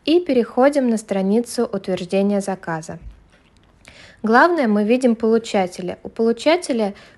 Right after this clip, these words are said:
в данный момент можно изменить контактный телефон. А, дальше будет возможность изменения имени и отчества, но сейчас, собственно, только телефон. Меняем телефон и сохраняем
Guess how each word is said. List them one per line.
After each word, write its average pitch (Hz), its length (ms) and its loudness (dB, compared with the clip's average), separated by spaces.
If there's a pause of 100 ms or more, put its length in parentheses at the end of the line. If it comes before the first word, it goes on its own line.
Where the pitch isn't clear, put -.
в 196 60 -14
данный 269 300 4
момент 202 460 2
можно 208 380 2
изменить 202 520 2
контактный 208 720 0 (140)
телефон. 214 580 0 (600)
А, 190 400 -2 (200)
дальше 240 380 4
будет 226 220 2
возможность 220 600 2
изменения 214 500 4
имени 208 640 0 (400)
и 196 280 0
отчества, 330 480 2
но 247 180 2
сейчас, 254 400 0
собственно, 208 360 -4
только 202 280 -2
телефон. 180 560 -6 (360)
Меняем 175 440 -4
телефон 226 580 -2 (540)
и 311 100 -4
сохраняем 226 800 0